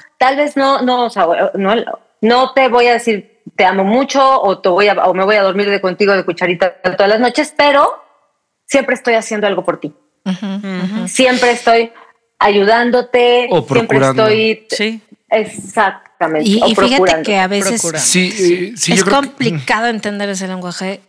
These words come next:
Speaker 2: o, o más bien esa forma de expresar
Speaker 1: Muy.
Speaker 2: el amor, ¿no? Porque tú no lo ves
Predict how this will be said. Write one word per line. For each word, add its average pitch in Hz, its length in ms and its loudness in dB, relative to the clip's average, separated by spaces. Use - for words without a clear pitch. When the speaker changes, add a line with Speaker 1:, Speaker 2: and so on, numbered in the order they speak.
Speaker 2:
o, 185 80 -6
o 185 280 -8
más 175 240 -6
bien 185 160 -2
esa 185 160 -2
forma 185 300 -2
de 175 40 -2
expresar 170 580 -6
Speaker 1:
Muy. 160 100 2
Speaker 2:
el - 60 0
amor, 175 280 -4
¿no? 185 240 -6
Porque 214 760 -4
tú 240 120 2
no 247 180 0
lo 220 220 0
ves 220 680 -2